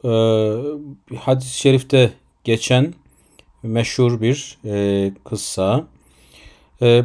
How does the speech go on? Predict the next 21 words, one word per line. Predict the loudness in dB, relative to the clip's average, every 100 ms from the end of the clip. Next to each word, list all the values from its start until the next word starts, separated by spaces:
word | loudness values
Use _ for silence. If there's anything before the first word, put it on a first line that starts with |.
| 0
burada | -2 4 4 2 2
ne | 2
diyor? | 4 4 2 0 4
Kâne | 6 6 6 4 0 _ _ -6 4
raculün, | 4 4 2 6 6 4 0 -10 _ -6
değil | -2
mi? | 0 0
Bir | 0 4
adam. | 4 4 2 0 -14 _ _ _ _ _ _ _
Bu | -8 -8 -2
kânenin | 4 4 4 0
ismidir | 0 -4 -2 0 0 -2
buradaki | -2 -4 -4
raculün. | -4 -2 -2 -2 -2 -4 -12 _ _ _ _ _ -4
Herhangi | 0 2 4 4
bir | 4
adam | 2 0 -4
yani. | -6 -6 -6 -8 -10 _ _ _ -20 _ _
Müsafiren | -2 0 4 6 6 4 4 4 2 -2
fis | -4 -6
sahrai. | -2 2 2 6 8 8 6 2 -10